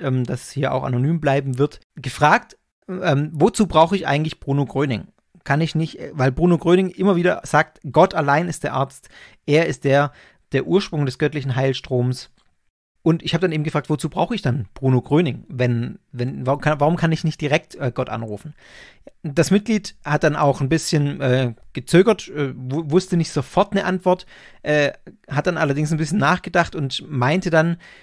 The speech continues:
„Ja, prinzipiell könnte man schon auch direkt zur Quelle, äh, also zu Gott,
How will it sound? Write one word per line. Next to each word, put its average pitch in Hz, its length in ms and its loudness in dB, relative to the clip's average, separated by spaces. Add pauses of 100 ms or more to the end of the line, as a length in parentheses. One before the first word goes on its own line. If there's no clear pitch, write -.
(240)
„Ja, 135 220 2
prinzipiell 151 720 4
könnte 175 300 0
man 147 160 0
schon 180 180 0
auch 180 140 0
direkt 160 280 -2
zur 131 140 -2
Quelle, 208 500 2 (240)
äh, 147 100 -2
also 123 280 0
zu 120 160 -6
Gott, 160 360 2